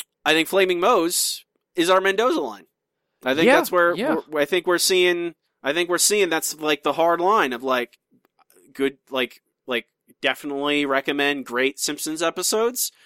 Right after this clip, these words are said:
Speaker 2: Versus
Speaker 1: versus
Speaker 2: somewhat
Speaker 1: ones
Speaker 2: questionable.
Speaker 1: like, or good, or start having problems, like, start, things we start nitpicking here and there.
Speaker 2: Yeah, I mean, right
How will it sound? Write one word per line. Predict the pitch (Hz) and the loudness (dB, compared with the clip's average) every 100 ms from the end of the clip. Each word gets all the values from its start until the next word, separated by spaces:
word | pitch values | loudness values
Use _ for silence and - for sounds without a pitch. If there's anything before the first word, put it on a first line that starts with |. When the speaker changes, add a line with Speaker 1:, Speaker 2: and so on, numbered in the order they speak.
| _ _ - | _ _ -2
Speaker 2:
Versus | 190 202 | 0 2
Speaker 1:
versus | 202 196 | 0 2
Speaker 2:
somewhat | 202 254 | 2 2
Speaker 1:
ones | 339 | 0
Speaker 2:
questionable. | 277 - 135 107 104 | 0 0 -2 -2 2
Speaker 1:
like, | 185 180 _ | 2 0 _
or | 190 175 180 | 0 2 2
good, | 175 151 170 175 175 | 2 2 4 4 2
or | 175 | -2
start | - 254 | 0 0
having | 240 202 | 0 -2
problems, | - 170 135 107 80 - | -2 0 0 -4 -16 -8
like, | 139 127 | -4 -2
start, | - 170 - _ | -2 -2 -4 _
things | - 180 165 | -2 0 0
we | 156 147 | -2 -2
start | - 147 | 0 -2
nitpicking | 131 143 - 123 - - _ 117 | 0 -4 -4 -10 -10 -20 _ _
here | - 123 | -8 -8
and | 107 104 | -8 -12
there. | 95 - - _ _ _ | -14 -16 -20 _ _ _
Speaker 2:
Yeah, | 131 | -4
I | 127 | -4
mean, | 123 | -2
right | 135 | 2